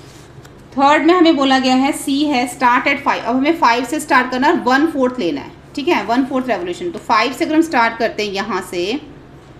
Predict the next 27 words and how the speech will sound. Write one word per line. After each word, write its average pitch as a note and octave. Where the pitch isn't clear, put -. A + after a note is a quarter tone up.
इधर A#3+
से C4+
हम C#4
start A#3
करते A#3
हैं D4
तो A#3+
हाफ A#3+
लेना F#3
है, F#3
वन A#3+
फोर्थ। F3
वन A#3
फोर्थ B3+
में C4+
कितना C#4
आएगा? C4
ninety A#3
degree, D4+
तो D#4
दो A3+
हमारे C4
बीच B3
में C4
आ B3
गए C4
एट। F3